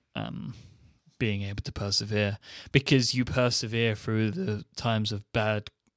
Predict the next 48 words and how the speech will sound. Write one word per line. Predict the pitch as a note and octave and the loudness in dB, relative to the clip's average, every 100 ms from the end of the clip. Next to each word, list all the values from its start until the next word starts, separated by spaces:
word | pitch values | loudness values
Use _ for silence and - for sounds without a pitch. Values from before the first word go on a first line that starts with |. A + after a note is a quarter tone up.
| _ | _
self-confidence, | - A2 A#2 A2 G#2 G2 - - - _ _ - - - - - | -6 -2 -2 -2 -2 -6 -6 -12 -14 _ _ -20 -20 -20 -8 0
right? | A2+ | 2
So | A2 - | 2 -2
if | C3 | 2
you're | C3 A#2+ | 4 6
able | B2+ A#2 G#2+ | 8 6 2
to | - A#2 | 2 0
adapt | G#2+ A2 - - | 4 2 2 -2
and | G#2+ | -4
persevere, | A2 - G#2+ A2+ G#2+ | -2 -2 0 2 2
then | G#2 G#2 G#2+ | 2 0 -2
you | |
can | G2+ A2 G#2 | -2 -4 -4
kind | G#2+ G#2+ | -4 -4
of | |
forget | - A2 A2 A2 | -4 -4 0 -2
about | G2 G2+ G2 - _ _ _ _ | 0 -2 -2 -6 _ _ _ _
the | B2 | -2
self-confidence. | A2 G#2+ G2 - G#2 - - - | 0 0 -4 -8 -10 -8 -8 -6
But | - | -2
I | G2 | 0
don't | G#2+ A2 G#2+ | 0 -2 -2
think | G#2+ - | -4 -4
it | - | -4
works | G#2+ G#2+ | -4 -4
the | G#2+ | -8
other | G#2+ | -8
way | G#2 | -8
around. | G2+ G#2 A2 A2 | -6 -4 -4 -4
You | A2 | -6
can | G#2+ | -6
be | A2 | -4
very | A2 G2+ | -2 -4
confident | - A#2 - G#2+ | -4 -6 -6 -8
in | |
yourself, | - - G#2+ - | -6 -6 -6 -6
but | - - | -6 -8
if | |
things | - A#2 G#2+ | -4 -4 -4
happen | A2+ - G#2+ | -6 -6 -8
that | G#2+ | -6
are | - A#2+ | -8 -8
naturally | B2+ B2 - - A#2 | -4 -2 -2 -6 -4
going | A2 A2 | -4 -4
to | A#2+ | -4
knock | A2+ G#2 - | -4 -6 -8
you | A2 | -2
down, | A#2 G#2+ G#2 G#2+ C#3 | -2 -2 -4 -6 -6